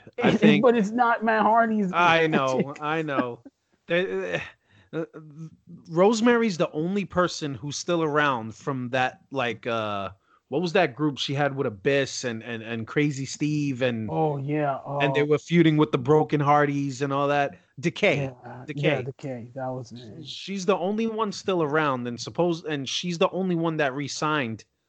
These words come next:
Speaker 1: with T N A for a godly, I, I, I don't know how long, but,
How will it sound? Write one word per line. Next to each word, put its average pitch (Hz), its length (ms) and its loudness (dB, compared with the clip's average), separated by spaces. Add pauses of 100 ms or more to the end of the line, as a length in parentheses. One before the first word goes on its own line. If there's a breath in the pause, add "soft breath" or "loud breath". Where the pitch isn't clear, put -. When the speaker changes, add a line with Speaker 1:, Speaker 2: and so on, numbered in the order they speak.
(200)
Speaker 1:
with 151 200 2
T 147 200 -2
N 131 140 0
A 135 200 2
for 117 440 -2 (540)
a 131 120 0 (360)
godly, 139 460 2
I, 131 440 0
I, - 20 -2
I 139 40 0
don't 139 120 -2
know 135 100 4
how 123 200 2
long, 113 460 0
but, 101 260 -6